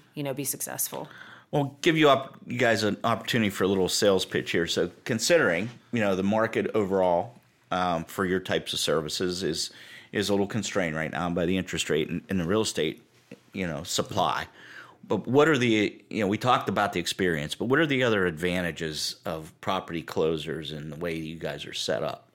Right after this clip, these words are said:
Speaker 1: Yeah. Honestly, again, I think, and it's great that we're on Inside the Vault because it's our relationship with Enterprise Bank. It has provided us things that other title companies will never have. Number one, number one, we're a bank.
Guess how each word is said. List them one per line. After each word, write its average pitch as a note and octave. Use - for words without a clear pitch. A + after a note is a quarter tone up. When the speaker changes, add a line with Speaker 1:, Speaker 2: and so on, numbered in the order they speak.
Speaker 1:
Yeah. D3
Honestly, E4
again, A#3+
I F3+
think, G3
and F3
it's E3
great F3+
that D#3+
we're D#3+
on D#3
Inside D#3
the C#3
Vault D#3+
because D3
it's G3
our F#3+
relationship E3+
with D#3+
Enterprise D3
Bank. -
It G#3
has A3
provided F3
us D3
things G3
that D#3+
other E3+
title E3
companies C#3+
will C#3
never C#3
have. -
Number E3+
one, C#3+
number G#3
one, A#3
we're G3
a E3
bank. D#3+